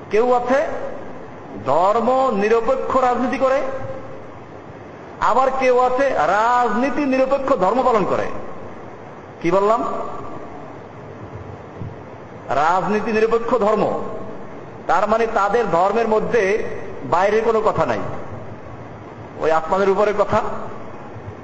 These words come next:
নইলে কি হবে, জমিনের নিচের কথা। আর দুনিয়া চলবে কি করে? দুনিয়াতে আল্লাহর হুকুম মানা দরকার, ব্যবসা বাণিজ্যে হুকুম থাকা দরকার, আদালতে আল্লাহর হুকুম থাকা দরকার। নবীওয়ালা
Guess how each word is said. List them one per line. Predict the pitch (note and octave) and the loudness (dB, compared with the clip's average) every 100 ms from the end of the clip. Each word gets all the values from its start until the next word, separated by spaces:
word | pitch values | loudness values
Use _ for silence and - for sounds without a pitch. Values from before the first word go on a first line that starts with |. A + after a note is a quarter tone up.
| - | 0
নইলে | G3 F#3 | 2 2
কি | D#3+ | 2
হবে, | C#3 G#2+ G2 - - - - - - - - - - - C#3 | 0 0 -4 -8 -10 -12 -12 -12 -14 -14 -14 -14 -12 -8 0
জমিনের | G3+ G#3+ G#3+ | 2 4 2
নিচের | G#3 G3+ G#3 D3+ | 2 2 2 2
কথা। | C3+ - F2 - - - - - - - - - - | 0 0 -4 -6 -10 -12 -14 -16 -16 -16 -16 -16 -2
আর | C3+ F3 G3+ G#3+ G#3+ - - C#3+ C3 | 2 4 4 2 0 -2 -6 -6 0
দুনিয়া | G3+ A3 A3 G#3 | 2 4 4 4
চলবে | G#3 G3+ G#3 | 4 4 2
কি | G3+ | 2
করে? | G3+ G3+ G#3+ - - - - | 2 2 2 -2 -8 -8 -2
দুনিয়াতে | F3+ G3+ F#3+ G3+ F#3+ | 2 4 2 4 4
আল্লাহর | F#3 F#3+ | 4 4
হুকুম | D#3+ F3 G3 | 4 2 2
মানা | F#3 F3+ | 4 4
দরকার, | F3 E3+ F3+ | 2 2 2
ব্যবসা | E3 D#3+ F#3 | 2 2 0
বাণিজ্যে | F3 E3+ | 0 2
হুকুম | E3 F#3+ F3 | 0 2 0
থাকা | F3 E3 | 2 4
দরকার, | E3 D#3+ D#3+ D#3+ - - - - - | 2 4 2 0 -4 -6 -8 -10 -4
আদালতে | D3 D#3+ F#3 F#3+ F#3+ | 0 2 4 4 4
আল্লাহর | F3+ F3 | 4 2
হুকুম | - F3+ | 2 0
থাকা | E3+ F3 | 2 2
দরকার। | E3 D#3+ D#3+ E3 - A3+ - - - E3 | 2 2 2 2 -2 -6 -8 -12 -10 -2
নবীওয়ালা | G#3+ C#4+ D4+ D4+ D4+ | 2 4 4 4 4